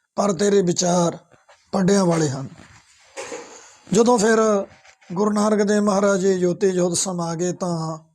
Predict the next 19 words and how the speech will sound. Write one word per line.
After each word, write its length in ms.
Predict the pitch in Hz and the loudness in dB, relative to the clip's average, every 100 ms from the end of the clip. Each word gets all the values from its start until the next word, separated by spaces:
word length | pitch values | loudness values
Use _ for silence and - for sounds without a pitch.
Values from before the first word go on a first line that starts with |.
| _ _ _ _ _ _ _ _ _ _ _ _ _ _ _ 170 | _ _ _ _ _ _ _ _ _ _ _ _ _ _ _ -2
ਦੂਜੇ 300 | 214 208 226 | 0 2 2
ਪਾਤਸ਼ਾਹ 800 | 208 208 180 202 196 - - _ _ _ _ _ _ _ _ _ _ _ _ - | 2 0 0 0 0 -2 -8 _ _ _ _ _ _ _ _ _ _ _ _ -8
ਗੁਰੂ 260 | 170 220 233 202 | -2 -2 0 -2
ਅੰਗਦ 200 | 208 214 | 0 0
ਦੇਵ 220 | 208 208 | 0 0
ਮਹਾਰਾਜ 400 | 202 185 196 185 | 0 2 2 0
ਜੀ, 240 | 170 165 - - - - - - - - - _ _ _ _ _ - _ - - _ - - - 50 _ _ - - _ - - | 0 -4 -8 -20 -20 -20 -20 -20 -20 -20 -20 _ _ _ _ _ -20 _ -20 -20 _ -20 -20 -20 -20 _ _ -20 -20 _ -12 0
ਉਹਨਾਂ 300 | 214 254 254 | 2 4 4
ਦੇ 100 | 240 | 2
ਸਮੇਂ 460 | - 214 202 170 147 _ _ _ _ _ _ - 185 | 2 -2 -2 -6 -12 _ _ _ _ _ _ -4 -2
ਅਕਬਰ 320 | 196 226 233 | -2 -2 0
ਜਦੋਂ 360 | 208 208 214 196 | -2 -2 -2 -2
ਗੁਰੂ 240 | 202 202 | -2 -2
ਅੰਗਦ 200 | 196 202 | 0 -2
ਦੇਵ 200 | 196 202 | 0 0
ਮਹਾਰਾਜ 280 | 190 190 196 | 0 0 0
ਦਰਬਾਰ 400 | 175 175 175 175 | 0 2 2 0
ਵਿੱਚ 200 | 170 - | -2 -2
ਆਇਆ, 320 | 151 165 139 | -2 -2 -6